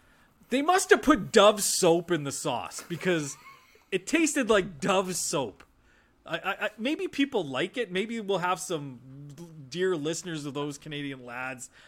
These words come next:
"No, no, you're wrong. Violinos, it's delicious. It's fantastic." We continue on with the dinner. Uh,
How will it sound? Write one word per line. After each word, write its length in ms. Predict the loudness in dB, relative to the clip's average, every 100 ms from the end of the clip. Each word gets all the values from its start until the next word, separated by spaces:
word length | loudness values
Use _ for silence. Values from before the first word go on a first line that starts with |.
| -16
"No, 80 | -12
no, 220 | -10 -10
you're 140 | -10 -4
wrong. 360 | -2 -2 -2
Violinos, 600 | -4 -4 -4 -8 -8 -10
it's 180 | -12 -10
delicious. 680 | -10 -4 -2 -2 -6 -12 -16 -18 -20 -20
It's 120 | -16
fantastic." 760 | -12 -12 -6 -6 -6 -8 -16 -20 _ _ _ _ _ _ _ -20 -20 _ _ _ _ -20 _ -18
We 80 | -14
continue 520 | -12 -8 -6 -4 -4
on 180 | -4 -6
with 100 | -8
the 80 | -10
dinner. 520 | -6 -6 -6 -10 -12
Uh, 380 | -14 -16 -18